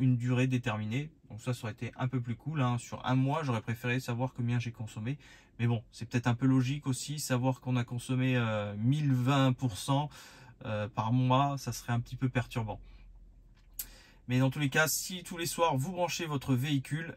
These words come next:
eh bien vous serez perdant parce que finalement toutes les informations que vous aurez reviendront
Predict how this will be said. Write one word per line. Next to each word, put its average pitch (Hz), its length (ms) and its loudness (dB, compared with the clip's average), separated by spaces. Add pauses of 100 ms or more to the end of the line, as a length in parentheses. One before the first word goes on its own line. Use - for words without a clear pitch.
eh 120 120 0
bien 135 360 2
vous 127 240 -4
serez 135 360 0
perdant 131 560 2
parce - 240 -6
que 135 160 0
finalement 127 500 -4
toutes 196 160 -8 (420)
les 123 220 4
informations 143 600 -2
que 190 140 -8
vous 156 240 -4
aurez 127 200 0
reviendront 127 560 0